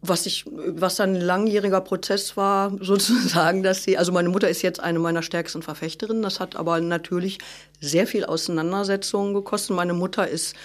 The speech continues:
sechsundachtzig und, äh, sobald irgendwo ein dummer Witz über Lesben, Schwule oder Transpersonen, äh, gemacht wird, steht meine Mutter auf und, äh,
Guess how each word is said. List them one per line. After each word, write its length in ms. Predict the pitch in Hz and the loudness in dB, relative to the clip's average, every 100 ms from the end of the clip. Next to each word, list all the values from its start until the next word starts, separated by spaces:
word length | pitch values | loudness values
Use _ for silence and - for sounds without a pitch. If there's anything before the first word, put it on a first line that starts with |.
| - - - - | -18 -16 -18 -6
sechsundachtzig 1000 | - 175 - - 160 - - 226 - - | -4 -2 -2 -2 -4 -4 0 0 0 -2
und, 380 | 180 180 - | -2 -2 -2
äh, 180 | 214 185 | 2 2
sobald 340 | 170 165 160 165 | 2 2 0 2
irgendwo 280 | 180 175 | -2 0
ein 160 | 180 170 | -2 0
dummer 340 | 165 208 196 | 0 2 2
Witz 340 | 165 214 - - | 2 0 0 -2
über 580 | - 190 190 185 180 180 | 0 2 4 4 4 4
Lesben, 380 | 170 175 - 214 | 2 2 0 -6
Schwule 320 | - 175 202 | -4 2 4
oder 180 | 180 180 | 4 2
Transpersonen, 920 | 175 180 196 - 208 202 202 214 214 | 0 -2 -2 -4 -2 2 2 2 0
äh, 360 | 208 180 190 190 | 0 0 2 2
gemacht 400 | 190 185 190 - | 0 0 -2 0
wird, 220 | 208 202 | 0 0
steht 240 | - 196 | -2 0
meine 180 | 180 180 | 0 -2
Mutter 380 | 180 175 - - | -2 -2 -2 -2
auf 300 | 139 156 - | -2 -4 -4
und, 480 | - 175 170 - - | -6 -6 -6 -10 -6
äh, 440 | 139 151 147 147 | -2 -2 0 -2